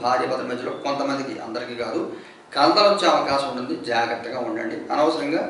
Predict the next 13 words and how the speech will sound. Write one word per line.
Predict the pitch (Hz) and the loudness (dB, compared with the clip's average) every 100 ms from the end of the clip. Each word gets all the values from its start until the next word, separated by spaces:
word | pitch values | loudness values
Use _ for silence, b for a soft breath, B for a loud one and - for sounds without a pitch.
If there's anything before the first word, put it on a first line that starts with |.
| - - - - 131 147 | -8 -14 -20 -18 -10 0
మూడో | 214 233 233 | 6 8 10
వాళ్ళ | - 170 | 8 4
కోసం | - | 2
మీరు | 247 147 | 0 2
గొడవ | - - | 2 0
పెట్టుకోవద్దు. | - - - - - - - - - - - - - - | -4 -8 -10 -14 -20 -20 -20 -20 -20 -20 -20 -20 -10 2
సంతానం | 156 175 180 170 | 6 8 8 6
వృద్ధి | 160 165 | 4 4
కలుగుతుంది, | 165 151 165 - | 2 2 0 0
సంతానపరంగా | 131 143 143 139 123 120 | 0 0 2 0 0 2
బాగుంటుంది, | 123 120 120 120 B B B - | 0 -2 -4 -6 B B B -8
సంతానం | 113 117 131 131 | -4 -2 -4 -4
సమస్యలే | 117 120 123 | -4 -6 -4